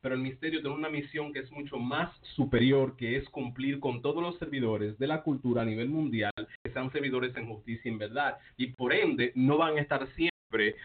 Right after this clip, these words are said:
ahí, pero siempre van a estar accesibles. O sea, de que en cualquier momento que tú quieras llamar, por ejemplo, a Papá Candelo, y tú suena tu campana, o le prende una vela, o tú mentalmente proyectas su energía, él llega,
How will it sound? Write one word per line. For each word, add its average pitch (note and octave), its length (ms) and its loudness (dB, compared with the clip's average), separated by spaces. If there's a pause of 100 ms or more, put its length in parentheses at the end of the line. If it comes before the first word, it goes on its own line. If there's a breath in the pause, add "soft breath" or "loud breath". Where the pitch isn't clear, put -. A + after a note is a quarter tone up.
(160 loud breath)
ahí, G#2 440 2 (200)
pero B2 260 0
siempre D#3 340 2
van C#3+ 160 2
a C#3+ 40 -2
estar D3 320 0
accesibles. A#2 960 2
O A#2 100 -6
sea, C#3+ 200 0
de C3 140 0
que C3+ 60 -8
en C3+ 100 -4
cualquier C#3+ 300 0
momento G#3 380 4
que C#3+ 80 4
tú C3+ 120 -4
quieras F#3 220 2
llamar, E3+ 320 0
por D#3+ 120 -2
ejemplo, D#3+ 320 -4
a C3+ 40 0
Papá C3 200 0
Candelo, C3 580 4 (240 loud breath)
y A#2+ 100 -10
tú D#3 160 -2
suena F#3+ 260 2
tu F3 100 4
campana, D#3+ 480 2
o C3+ 40 0
le B2 100 0
prende E3 300 -2
una D3 160 0
vela, D3+ 340 2
o A#2+ 140 -2
tú E3+ 340 2 (140)
mentalmente E3+ 840 0
proyectas D3+ 640 0
su D#3 60 -12
energía, C3+ 520 -2 (160)
él D#3+ 200 4
llega, G2+ 440 2